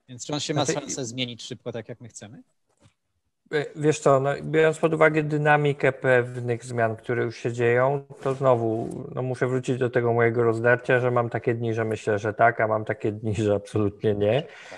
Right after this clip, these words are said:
Speaker 2: E, natomiast, y, y, y,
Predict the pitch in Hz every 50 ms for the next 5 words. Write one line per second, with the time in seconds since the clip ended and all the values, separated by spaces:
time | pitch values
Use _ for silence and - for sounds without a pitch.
0 | - - - - - - _ _ _ - - 120 113 110 110 113 113 117 117 117
1 | - - 127 123 120 120 - 135 135 143 143 143 143 - - _ - - - -
2 | 143 139 131 131 135 135 135 135 135 135 135 135 131 131 _ _ _ _ _ _
3 | _ _ - - _ _ - - 139 123 120 - - - 139 139 135 127 - -
4 | - 139